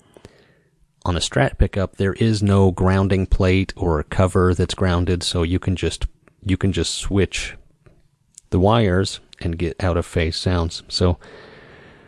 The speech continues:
so yeah, try it. Maybe you'll like it. Uh, what else did he ask? Let me look at this again. I think that was all.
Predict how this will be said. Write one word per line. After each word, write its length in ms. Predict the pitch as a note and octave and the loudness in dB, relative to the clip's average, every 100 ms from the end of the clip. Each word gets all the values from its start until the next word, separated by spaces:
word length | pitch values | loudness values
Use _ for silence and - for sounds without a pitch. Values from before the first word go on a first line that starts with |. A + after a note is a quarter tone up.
| - - _ _ _ _ _ _ _ | -20 -20 _ _ _ _ _ _ _
so 160 | - | 2
yeah, 260 | C3 D#3+ D3+ - | 4 6 4 2
try 180 | D3 | 2
it. 200 | D#3+ A2+ | 2 2
Maybe 220 | G#2 A2+ A#2 | 2 2 4
you'll 160 | A#2 | 4
like 280 | A2+ B2+ - | 4 2 2
it. 160 | F#2+ - | 0 0
Uh, 520 | - B2 B2 B2 B2 B2 | 0 2 4 4 2 0
what 480 | A#2 B2+ D3+ E3 - _ _ | 0 2 2 2 -4 _ _
else 500 | - A#2+ A2+ - - | -2 0 0 -4 -12
did 200 | - G2+ | -4 -4
he 220 | - G#2+ | -2 -4
ask? 420 | - F2+ E2+ - - | -2 -2 -2 -6 -4
Let 120 | B2+ | 2
me 100 | E3 | 4
look 240 | E3 - | 4 2
at 60 | - | -2
this 200 | - - | -4 -6
again. 380 | F2 E2+ D#2 D#2 | -4 -4 -4 -6
I 80 | |
think 380 | - - F#3 A3+ | -8 -2 0 0
that 200 | - - | -4 -8
was 160 | E3 D#3+ | -8 -8
all. 560 | - E2 D#2+ F2 F3 - | -6 -6 -4 -2 -2 -4